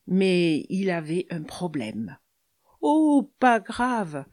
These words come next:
Simplement, sa peau, quelquefois, devenait toute rouge, avec des petites cloques, et ça le démangeait. Alors il se grattait, et sa peau devenait encore plus rouge,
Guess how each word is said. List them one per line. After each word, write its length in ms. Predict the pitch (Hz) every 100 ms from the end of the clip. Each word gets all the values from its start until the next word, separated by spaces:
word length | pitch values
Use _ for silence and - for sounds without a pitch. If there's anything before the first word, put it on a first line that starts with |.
| _ _ -
Simplement, 880 | - 208 208 208 208 226 220 208
sa 260 | - - 214
peau, 360 | - 247 311 339
quelquefois, 600 | 208 - 208 - 247 262
devenait 460 | 196 190 185 180 -
toute 200 | 311 -
rouge, 540 | - 214 294 196 165 - _ _ -
avec 280 | 196 208 180
des 200 | 196 - _
petites 560 | - - - 330 262 -
cloques, 420 | 233 190 175 - 156 _ _ _ _ -
et 160 | 214
ça 260 | 214 254 254
le 180 | 262 208
démangeait. 920 | 175 175 294 277 277 269 262 269 254 _ _ _ _ _ _ _ _ _ -
Alors 360 | 208 254 233 208
il 120 | 185
se 160 | -
grattait, 640 | 175 190 226 247 - 311 294 -
et 80 | 214
sa 180 | - 254
peau 260 | - 247
devenait 360 | 190 196 196 190
encore 360 | 175 170 160 _ -
plus 180 | 262
rouge, 480 | 277 294 311 285 240